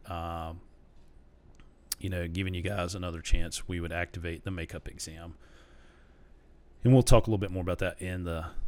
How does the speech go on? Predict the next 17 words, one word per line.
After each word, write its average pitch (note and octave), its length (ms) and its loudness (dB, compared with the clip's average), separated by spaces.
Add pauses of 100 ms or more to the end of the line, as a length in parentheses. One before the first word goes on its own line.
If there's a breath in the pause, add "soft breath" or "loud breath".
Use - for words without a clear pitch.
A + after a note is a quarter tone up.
the D#2+ 320 -6
syllabus F2+ 420 -2
lecture. E2 480 -10 (320 loud breath)
But F#2 160 -10
that G2+ 200 -2
is F2+ 140 -4
the F2+ 80 -4
navigation G2 760 0
for, G2+ 640 4 (320 loud breath)
um, E2+ 480 -2 (540 loud breath)
your G2 100 2
assignments A2 400 0
folder. A#2+ 400 4 (640 loud breath)
Uh, F2 200 -2
the F2+ 120 -4
discussions F#2+ 600 -2
tab, G2 480 0